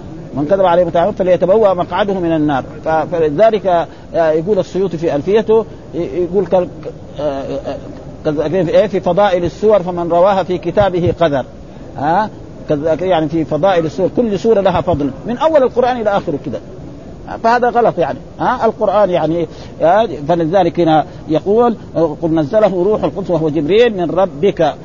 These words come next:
ها، بدون واسطة، "بالحق ليثبت الذين آمنوا"، ليثبتهم على الإيمان، "وهدى"، يعني هدى لإيه؟ للمؤمنين. "وأما الثانيين هذولك ما هم هدى،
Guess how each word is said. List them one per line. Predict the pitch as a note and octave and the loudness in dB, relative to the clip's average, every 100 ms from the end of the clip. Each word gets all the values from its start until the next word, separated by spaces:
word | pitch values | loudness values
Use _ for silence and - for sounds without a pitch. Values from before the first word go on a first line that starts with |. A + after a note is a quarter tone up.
| - A#2+ | -12 -4
ها، | E3 | -2
بدون | D#3+ D3+ E3 | 0 0 2
واسطة، | E3+ G#3+ G#3+ | 2 2 0
"بالحق | F3 D#3+ - A3 A3+ | -2 -2 -2 -2 0
ليثبت | A3 G3 F3 G3+ F3+ E3 E3 E3+ D#3 - - - | 2 4 4 2 0 -2 -2 0 0 -4 -6 -2
الذين | E3+ E3 G3+ G3+ | 0 0 2 0
آمنوا"، | E3+ F3 E3 D#3 | 2 2 2 2
ليثبتهم | D3 C#3+ D3 G3 E3+ | 2 0 -2 -2 0
على | D3+ D3 | 0 -2
الإيمان، | C#3+ E3 A3 A#3 - - C#3+ | 0 2 4 2 -2 -6 2
"وهدى"، | F3 E3+ G3 | 2 4 4
يعني | F3+ D3+ D3 D3+ F3+ | 4 2 2 0 2
هدى | E3 | 0
لإيه؟ | D#3 E3 E3+ F3 - D#3+ | 4 4 4 2 -4 0
للمؤمنين. | F#3+ F3 E3+ D#3 D#3 G#3 A#3 A#3 - - | 0 2 0 2 2 2 0 -2 -4 0
"وأما | G3 A#3 A3+ | 2 4 2
الثانيين | - G#3+ A#3+ | 4 2 2
هذولك | A3+ A3 A#3 | 0 2 0
ما | A3+ G#3+ | 0 0
هم | F#3 | 2
هدى، | D#3 | 0